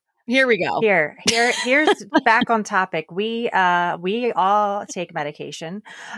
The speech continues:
Speaker 2: Um, um, also, the three of us <laughs> also have our children on medication. Um, so, but it obviously was not so cut and dry,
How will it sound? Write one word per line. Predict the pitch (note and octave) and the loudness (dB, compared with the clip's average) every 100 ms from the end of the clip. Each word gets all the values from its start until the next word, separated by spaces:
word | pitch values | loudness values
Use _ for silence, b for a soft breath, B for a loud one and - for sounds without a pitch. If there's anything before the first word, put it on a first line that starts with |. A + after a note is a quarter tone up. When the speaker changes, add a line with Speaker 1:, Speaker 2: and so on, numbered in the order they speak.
| - | 0
Speaker 2:
Um, | F#3 F#3 F#3 F#3 | 4 4 2 0
um, | G3 F#3+ F#3 F#3 | 0 2 2 2
also, | G#3 E4 C#4 G#3 | 2 2 2 0
the | G3 | 0
three | A3 A3 | -2 0
of | G3 F3 | 2 2
us | C4+ G#3+ G3+ A#3 - - B B B | 2 4 2 -2 -4 -6 B B B
<laughs> | B - | B 0
also | G#3+ A3+ A3 | 0 2 2
have | G#3+ F#3 | 4 4
our | F#3+ | 2
children | - G#3+ F#3+ F3 | 2 0 2 0
on | D#3 E3 | -2 -2
medication. | D#3+ D#3+ F3+ F3+ F3 D#3+ D3 - | -2 -2 -6 -8 -6 -8 -8 -8
Um, | F3 D#3 D3+ - | -6 -6 -10 -14
so, | - F3 | -6 -6
but | F3 G#3 | -4 -8
it | F3+ - | -8 -4
obviously | G3 G3 - G3+ | -2 0 -2 0
was | G3 | 0
not | A#3 A#3+ A3+ | 2 2 2
so | - A3 | 2 0
cut | A#3 C4+ F#3+ | 2 0 0
and | F#3 | -4
dry, | F3+ E3 C#3+ D3 G#3 | -2 2 2 0 -6